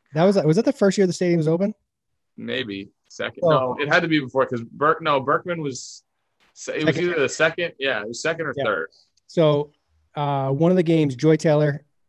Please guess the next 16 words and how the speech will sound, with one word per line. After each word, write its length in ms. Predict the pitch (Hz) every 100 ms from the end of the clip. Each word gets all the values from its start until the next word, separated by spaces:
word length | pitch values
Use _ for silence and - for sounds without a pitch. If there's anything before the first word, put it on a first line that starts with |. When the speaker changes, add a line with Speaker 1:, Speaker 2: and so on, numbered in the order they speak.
| -
Speaker 1:
who 400 | 156 143 139 139 - 165
at 120 | 160 151
the 80 |
time 520 | 139 151 156 156 151 143
was 400 | 156 147 135 120 - - 165
doing 200 | 156 139
radio 240 | 143 147
shows, 380 | 139 156 143 135
now 120 | 139
she's 220 | 131 143 139
on 360 | 131 131 127 - _ _ -
Fox 220 | 147 -
Sports, 340 | 151 143 139
F 120 | 135
S 140 | 139 -
one 480 | 135 135 135 131